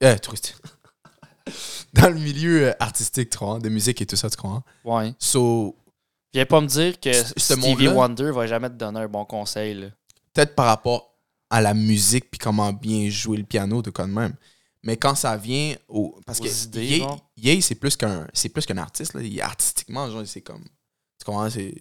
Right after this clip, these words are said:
Speaker 1: tout
Speaker 2: Ouais.
Speaker 1: ce qu'il fait, là, c'est, there's a meaning behind it, puis c'est, c'est fascinant, là, des fois, quand t'écoutes ce qu'il fait. Fait que
Speaker 2: Mais
Speaker 1: dans
Speaker 2: quand
Speaker 1: un
Speaker 2: tu vois le meaning en arrière, tu fais comme, « Je pensais pas qu'il y avait autant, genre, de signification en arrière de quelque chose. »
Speaker 1: Ah ouais. Mais, puis y a pas juste ça aussi, c'est juste, le,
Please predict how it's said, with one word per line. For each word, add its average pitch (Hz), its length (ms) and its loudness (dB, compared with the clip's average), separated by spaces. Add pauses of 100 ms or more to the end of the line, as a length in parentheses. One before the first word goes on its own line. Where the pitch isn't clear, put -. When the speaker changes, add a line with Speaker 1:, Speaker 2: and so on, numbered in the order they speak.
(400)
Speaker 1:
tout 107 100 -6
Speaker 2:
Ouais. 101 140 -4
Speaker 1:
ce - 60 -4
qu'il 110 100 -12
fait, 135 180 -6
là, 120 100 -6
c'est, 98 320 -10 (120)
there's 104 180 -4
a 101 40 -2
meaning 110 280 2
behind 107 280 2
it, 110 140 -2
puis - 100 -4
c'est, 98 320 -4
c'est - 200 -10
fascinant, 123 460 2
là, 110 100 -4
des 107 80 -12
fois, - 100 -12
quand 113 100 -12
t'écoutes 98 280 -14
ce - 80 -8
qu'il - 100 -20
fait. 107 180 -8 (520)
Fait 117 80 -10
que 110 60 -4
Speaker 2:
Mais 117 40 -2
Speaker 1:
dans 117 60 -4
Speaker 2:
quand 143 100 4
Speaker 1:
un - 160 2
Speaker 2:
tu 123 60 -2
vois 127 180 0
le 123 80 -2
meaning 113 320 -6
en 98 80 -12
arrière, 104 340 -6
tu - 100 -10
fais 104 120 -14
comme, « 95 220 -14
Je - 80 -14
pensais 98 280 -10
pas 107 140 -16
qu'il 101 100 -14
y 95 40 -14
avait 95 100 -14
autant, 95 340 -16 (380)
genre, 107 200 -16
de - 120 -16
signification 98 640 -12
en 98 60 -8
arrière 98 200 -14
de 101 80 -14
quelque - 200 -20
chose. » 104 260 -14 (240)
Speaker 1:
Ah 113 120 -10
ouais. 104 80 -10 (520)
Mais, 117 380 4
puis - 140 -4
y - 20 6
a 120 40 4
pas 165 120 2
juste - 140 2
ça 156 100 0
aussi, - 180 0
c'est - 160 -2
juste, 143 160 -2
le, 110 120 -2